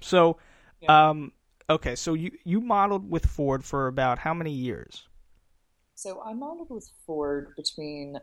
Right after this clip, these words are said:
Speaker 2: um, two thousand six and two thousand nine.
Speaker 1: Okay.
Speaker 2: And then I took, like, a year, well, two thousand nine, maybe, like, two thousand ten, two thousand nine, ten, something like that.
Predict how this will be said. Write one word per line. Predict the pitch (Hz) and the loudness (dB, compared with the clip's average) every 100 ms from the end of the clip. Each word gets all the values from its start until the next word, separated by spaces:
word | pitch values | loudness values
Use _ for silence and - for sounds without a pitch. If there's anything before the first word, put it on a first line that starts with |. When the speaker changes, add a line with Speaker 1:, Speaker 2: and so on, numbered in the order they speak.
| 151 | -8
Speaker 2:
um, | 143 139 | -8 -6
two | 139 226 | -8 -2
thousand | 254 247 175 | 0 0 2
six | - - 160 - - | 2 2 0 -2 -4
and | 156 | -2
two | 147 | -2
thousand | 143 139 135 | 0 0 -4
nine. | 127 110 - - - - _ - | -4 -4 -6 -12 -16 -18 _ -16
Speaker 1:
Okay. | - - | -14 -10
Speaker 2:
And | 156 | -2
then | 165 156 | 0 2
I | 156 | 0
took, | - 165 151 - | 2 4 4 2
like, | 151 139 | -4 0
a | 135 131 | 2 2
year, | 135 156 156 151 - 220 | 0 4 6 6 0 -4
well, | 269 262 - | -4 -4 -8
two | - 233 | -8 -6
thousand | 220 208 | -8 -8
nine, | 202 196 - | -8 -8 2
maybe, | 226 294 | 4 6
like, | 294 262 - | 6 4 2
two | - | -4
thousand | 175 170 165 160 | 4 4 4 2
ten, | - - 190 190 | -4 -2 2 2
two | - | 0
thousand | 202 190 185 | 2 2 6
nine, | 170 165 165 | 6 6 4
ten, | - 156 156 | 2 2 2
something | 151 147 | 0 0
like | 160 | 0
that. | 190 196 | 4 4